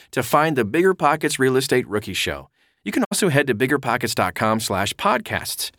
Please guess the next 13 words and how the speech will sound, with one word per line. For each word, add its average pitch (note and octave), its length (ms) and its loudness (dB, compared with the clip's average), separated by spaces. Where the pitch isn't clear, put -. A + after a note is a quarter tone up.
Thanks C#4 180 -2
for C4 120 -2
spending F3+ 360 2
some F3+ 200 0
time G#2+ 260 0
with G#2 160 -4
us G#2+ 160 0
today, C3 360 2
and G#2+ 100 0
I'll A2 60 2
be G#2+ 100 -2
back A#2+ 240 0
tomorrow. G3 440 2